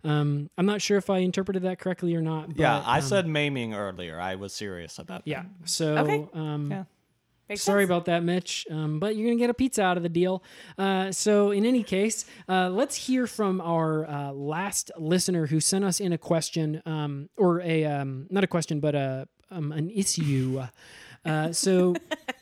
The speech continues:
Speaker 1: <laughs> this one comes from Clint,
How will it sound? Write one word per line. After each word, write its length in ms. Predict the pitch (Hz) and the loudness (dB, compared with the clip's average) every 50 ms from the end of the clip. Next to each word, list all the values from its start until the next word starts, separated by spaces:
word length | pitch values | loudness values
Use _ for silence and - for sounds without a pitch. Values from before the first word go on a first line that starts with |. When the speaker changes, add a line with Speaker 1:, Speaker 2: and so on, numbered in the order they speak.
| - 247 - - | -8 -8 -8 -8
Speaker 1:
<laughs> 640 | 240 - _ - - - - - - - - - - | -10 -10 _ -16 -20 -20 -20 -20 -20 -20 -20 -14 -8
this 240 | 208 165 185 262 - | 0 4 4 4 6
one 200 | - 330 302 262 | 4 2 2 2
comes 640 | - - - 202 196 196 190 185 185 175 175 170 - - - | 0 0 0 2 2 2 2 2 2 2 0 -2 -4 -10 -14
from 800 | - - - - 160 156 151 147 147 147 143 143 143 143 143 - _ _ _ _ _ - | -16 -10 -4 -2 0 0 2 0 0 0 -2 -2 -4 -4 -6 -8 _ _ _ _ _ -16
Clint, 640 | - - - 151 151 160 151 127 123 - - - | -14 -8 -4 0 2 2 2 0 -2 -6 -12 -14